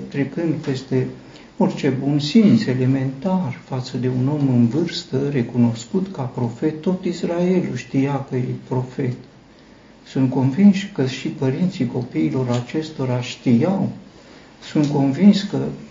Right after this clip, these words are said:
măcar puțin, tot vor fi vorbit cu ei, uite. Și ei, iată ce, au copii de gașcă, să ferim pe copiii noștri și copiii să se ferească de anturaje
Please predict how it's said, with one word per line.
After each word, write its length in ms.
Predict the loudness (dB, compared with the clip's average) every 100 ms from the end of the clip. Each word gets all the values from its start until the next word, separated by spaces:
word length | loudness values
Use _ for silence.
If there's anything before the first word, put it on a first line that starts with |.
| -10
măcar 380 | -8 -4 -4 -2
puțin, 560 | -2 -2 2 6 6 4
tot 240 | -2 -4 -2
vor 120 | -4
fi 200 | -2 0
vorbit 520 | 2 2 0 2 0 -2 -2
cu 100 | 2
ei, 420 | 4 4 2 0 0
uite. 260 | -2 -2 -4 -6 -12 -20 -20 -20 -20 -20
Și 160 | -6 0
ei, 500 | 0 2 2 2 -2 -6 -2
iată 320 | 0 0 -4
ce, 420 | -4 0 0 -2 -6
au 180 | -6 -8 -4
copii 300 | -4 0 0
de 160 | 0
gașcă, 680 | 0 0 0 -2 -6 -4 -4 -4 -14 -20 -20 -20 -20 -20
să 180 | -10 -6
ferim 420 | -2 0 0 2 0 0
pe 120 | -4
copiii 520 | -2 -4 -4 -2 4
noștri 540 | 4 4 0 -8 -14 -14
și 220 | -8 -6
copiii 600 | -2 -2 0 0 2 0
să 180 | 0 -2
se 200 | -2 -4
ferească 800 | 0 0 0 -2 -4 -8 -4 -4
de 180 | 0 0
anturaje 1000 | 0 -2 -2 -4 -2 -4 -4 -6 -6